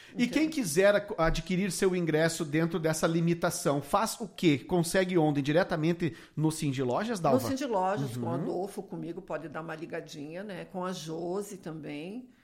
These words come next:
Speaker 2: ah, que a gente tá todo momento respondendo, entrando em contato, as pessoas
Speaker 1: Uhum.
Speaker 2: também.
Speaker 1: Tem um valor especial pra quem é associado e pra quem não é associado?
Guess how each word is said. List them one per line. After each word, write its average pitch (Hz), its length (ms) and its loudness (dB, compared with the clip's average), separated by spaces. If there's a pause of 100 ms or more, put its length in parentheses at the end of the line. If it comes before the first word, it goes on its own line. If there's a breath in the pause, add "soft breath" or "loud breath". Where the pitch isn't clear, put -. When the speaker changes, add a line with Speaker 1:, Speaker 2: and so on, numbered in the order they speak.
(460 soft breath)
Speaker 2:
ah, 165 760 -8 (120)
que - 140 -6
a 202 80 -2
gente 185 340 -10
tá 175 440 -6 (340)
todo 202 200 -4
momento 196 360 -8
respondendo, 180 880 -8
entrando 180 320 -10
em 180 40 -12
contato, 170 840 -10
as 165 140 -14
pessoas 170 420 -12
Speaker 1:
Uhum. 175 140 -10
Speaker 2:
também. 180 300 -10 (140)
Speaker 1:
Tem 208 140 6
um 226 80 2
valor 208 240 6
especial 190 420 4
pra 180 120 0
quem 196 200 0
é - 20 4
associado 247 520 2
e 339 40 -2
pra 330 120 -4
quem 247 160 0
não 247 240 2
é 233 40 0
associado? 220 500 -4